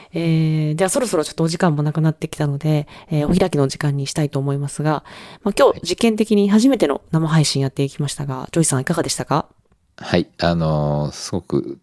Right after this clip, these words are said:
Speaker 2: 楽し-、僕は個人的には楽しかったんだけども、でもなんかリスナーは着々とずっと、あの、増えていったので、あの、今回良かったんじゃないかなと、あの、思いますので、
Speaker 1: そうですね。
Speaker 2: ちょっとみんなさんからフィードバックもらいながらまたやりたいな。あ、奥井さんどうですか？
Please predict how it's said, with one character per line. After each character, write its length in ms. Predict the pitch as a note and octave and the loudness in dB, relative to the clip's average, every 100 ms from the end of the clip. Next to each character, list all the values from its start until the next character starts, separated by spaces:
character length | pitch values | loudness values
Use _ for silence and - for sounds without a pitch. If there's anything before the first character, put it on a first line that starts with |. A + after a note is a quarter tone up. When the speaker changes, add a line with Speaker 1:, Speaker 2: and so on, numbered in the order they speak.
| - | -12
Speaker 2:
楽 220 | D2+ D2+ | -8 -8
し-、 120 | - - | -8 -10
僕 240 | - G2 | -4 0
は 120 | A2 | 0
個 200 | A#2 - | 0 -4
人 200 | G2 C3 | 0 0
的 320 | A#2+ B2+ - D3+ | 2 0 0 -2
に 60 | |
は 120 | D#3 | 0
楽 200 | F2+ F2 D2+ | -2 -4 -4
し 80 | - | -2
か 80 | E2 | -2
っ 40 | |
た 160 | - D2+ | 0 -4
ん 60 | |
だ 80 | C#2+ | -4
け 120 | D2+ | -4
ど 100 | C#2+ | -2
も、 260 | D2+ D#2+ D2 - - - - | 2 2 0 -6 -18 -12 -2
で 80 | B2 | 2
も 180 | F2 C2 | 2 0
な 120 | F2+ | -2
ん 40 | G#2 | 0
か 100 | E2 | 0
リ 100 | F#2+ | -2
ス 160 | - | -2
ナ 120 | B2 A#2+ | 2 2
ー 20 | |
は 220 | A2+ G#2 _ - | 2 0 _ -6
着 200 | - - | -6 -2
々 160 | G#2 - | -4 -2
と 120 | F#2+ | -2
ず 140 | F#2+ | -2
っ 20 | |
と、 400 | F2 F#2+ F#2 G1+ - | 2 2 2 -2 -10
あ 120 | F#2 | -6
の、 100 | E2+ | -4
増 160 | - F2 | 0 0
え 60 | |
て 120 | - | 0
い 20 | - | -6
っ 40 | |
た 160 | - C2 | -4 -4
の 140 | A1+ | -2
で、 260 | B1+ A#1+ - | 0 -2 -2
あ 160 | C#2+ | -6
の、 180 | C2 B1+ | -6 -6
今 180 | - E2 | -4 -4
回 180 | - B1+ | -2 -2
良 80 | C#2 | 0
か 120 | D#2 | -2
っ 40 | |
た 120 | - | -2
ん 40 | B1+ | -6
じ 80 | A#1 | -6
ゃ 20 | |
な 120 | A1+ | -8
い 60 | A1+ | -8
か 100 | A#1+ | -8
な 160 | A1+ | -8
と、 260 | - A1 - - - - - | -6 -8 -8 -20 -20 -20 -14
あ 100 | C2 | -6
の、 100 | B1 | -4
思 120 | C2+ | -2
い 60 | C2 | -2
ま 100 | B1 | -2
す 140 | C#2+ | -4
の 60 | B1 | -2
で、 100 | B1+ | -2
Speaker 1:
そ 20 | |
う 0 | |
で 60 | |
す 20 | - | -2
ね。 20 | |
Speaker 2:
ち 40 | |
ょ 20 | C#3 | 0
っ 20 | |
と 100 | G2 | 0
み 140 | F#2+ | 0
ん 60 | A2+ | 2
な 100 | A#2+ | 0
さ 180 | - G2+ | 0 -2
ん 60 | |
か 100 | E2+ | -2
ら 60 | B1+ | -2
フ 80 | - | -2
ィ 100 | D2+ | 2
ー 40 | |
ド 80 | D2 | 4
バ 160 | D#2 D#2 | 4 2
ッ 40 | |
ク 140 | - | -4
も 100 | C#2 | -4
ら 120 | C2+ C2 | -2 0
い 40 | |
な 120 | C2+ | -2
が 100 | B1 | -4
ら 140 | A#1 - | -8 -8
ま 100 | C#2+ | -6
た 100 | C2+ | -4
や 80 | C#2 | -4
り 60 | C2+ | -2
た 120 | D#2 | -4
い 80 | C2 | -4
な。 140 | C2+ - | -8 -4
あ、 140 | D2+ - - _ _ | -6 -6 -18 _ _
奥 340 | - - E2+ | -6 -4 0
井 20 | F2 | 0
さ 140 | D#2+ | 0
ん 40 | |
ど 80 | D#2 | 0
う 40 | A1 | -2
で 60 | |
す 80 | - | -4
か？ 240 | - - | -12 -16